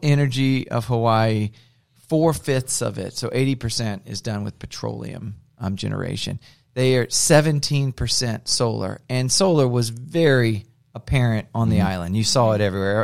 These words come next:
Speaker 1: or just
Speaker 2: Everywhere.
Speaker 1: about every time you come around a corner, you can
Speaker 2: All
Speaker 1: see
Speaker 2: the
Speaker 1: a
Speaker 2: roofs.
Speaker 1: solar. Yeah, r-,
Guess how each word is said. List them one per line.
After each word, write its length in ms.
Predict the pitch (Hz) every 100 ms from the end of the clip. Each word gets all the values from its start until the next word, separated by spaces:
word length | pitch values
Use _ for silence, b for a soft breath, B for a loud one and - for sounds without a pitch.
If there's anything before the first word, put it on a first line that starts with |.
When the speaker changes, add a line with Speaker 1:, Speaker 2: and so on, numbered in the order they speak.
| 113
Speaker 1:
or 60 |
just 100 | 120
Speaker 2:
Everywhere. 160 | - 170
Speaker 1:
about 240 | 135 131 123
every 260 | 131 131
time 300 | 127 135 127
you 80 | 120
come 140 | 135 120
around 160 | 113
a 40 | 110
corner, 340 | - 117 104
you 160 | 92 104
can 100 | 92
Speaker 2:
All 100 | 92
Speaker 1:
see 60 | 87
Speaker 2:
the 60 |
Speaker 1:
a 20 |
Speaker 2:
roofs. 120 | 92 104
Speaker 1:
solar. 260 | 107 107 - b b b b
Yeah, 400 | 127 113 107 113
r-, 120 | 143